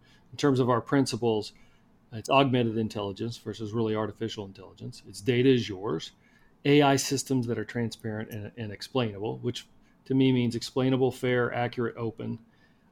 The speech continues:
Um, the interesting thing, I mean, so that's, I, that's why, I, I, again, I'm very proud of I B M in this, this endeavor.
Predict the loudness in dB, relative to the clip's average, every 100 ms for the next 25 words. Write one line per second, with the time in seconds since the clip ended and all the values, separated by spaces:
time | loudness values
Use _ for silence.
0 | -6 -2 0 2 6 6 4 4 4 6
1 | 4 6 6 4 -2 -4 6 6 6 0
2 | _ _ _ -2 2 2 4 6 6 6
3 | 4 2 -2 -2 2 2 4 2 2 0
4 | 0 0 0 0 -2 -2 -2 0 0 0
5 | -2 -6 -8 -6 0 2 2 0